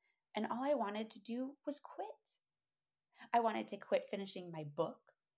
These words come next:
which is actually literally in the final stages. Like, the book is written. It just needs to be edited.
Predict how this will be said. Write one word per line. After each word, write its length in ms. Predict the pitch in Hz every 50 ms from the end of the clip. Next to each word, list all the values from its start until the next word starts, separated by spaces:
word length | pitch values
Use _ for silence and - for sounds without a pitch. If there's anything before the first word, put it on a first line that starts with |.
| _ _ _ _
which 180 | - 269 277 277
is 160 | 269 - - - - _ _ -
actually 380 | 277 302 294 - - 269 254 226
literally 340 | 190 185 190 214 214 202 190
in 80 | 175
the 60 | 175
final 300 | 165 - 156 151 156 156
stages. 400 | 151 - - 151 143 - - -
Like, 180 | - 185 185 -
the 60 | 294
book 180 | 226 302 - - 453
is 140 | - 147
written. 260 | 156 208 - 147 147 - - _ _ _ _ _ _ _ _
It 120 | - 392 -
just 160 | 508 494 -
needs 220 | 339 302 - -
to 100 | - 185
be 140 | 170 175 -
edited. 320 | 147 156 156 151 - -